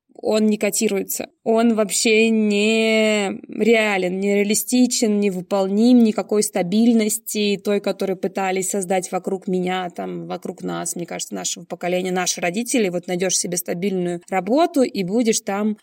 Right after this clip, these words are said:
а, работать, сидеть или что-то еще. Такого вообще нет. Все. Все, что угодно может сейчас произойти.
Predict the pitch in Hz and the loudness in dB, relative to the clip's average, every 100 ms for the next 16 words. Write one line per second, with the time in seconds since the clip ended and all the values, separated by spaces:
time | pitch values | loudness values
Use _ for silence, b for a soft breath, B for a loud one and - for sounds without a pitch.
0 | - 180 180 175 208 285 277 226 - 185 | -6 -2 0 2 4 2 2 0 0 0
1 | 202 240 240 - 202 185 - 185 - - | 4 4 4 0 -4 -4 -6 -6 -4 0
2 | 185 - _ - 190 - 233 262 185 185 | -2 -4 _ -10 -8 2 4 4 4 0
3 | - 226 196 180 180 - - 196 185 _ | 0 2 2 0 -6 -6 -2 -2 -6 _
4 | _ _ _ - - - 233 302 - 254 | _ _ _ -6 0 4 6 4 4 2
5 | 233 208 220 185 170 180 170 - - 220 | 4 4 2 2 -2 -4 -8 -6 -4 -4
6 | 202 - 196 180 202 196 254 262 320 370 | -4 -6 -6 -4 -4 -2 2 4 4 0